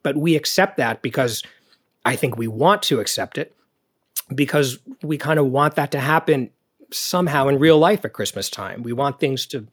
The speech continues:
we wanna feel better about our lives or our families, or, you know, we, it's a time of reflection and resetting.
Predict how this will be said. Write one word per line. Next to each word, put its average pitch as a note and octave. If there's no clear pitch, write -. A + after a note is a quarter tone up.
we D3+
wanna D#3+
feel E3+
better C#3+
about G#2+
our A2
lives D3+
or G#2+
our A2+
families, D3+
or, A2
you F3
know, F#3
we, F3
it's F3
a D#3+
time E3+
of C#3
reflection D3+
and B2
resetting. A#2+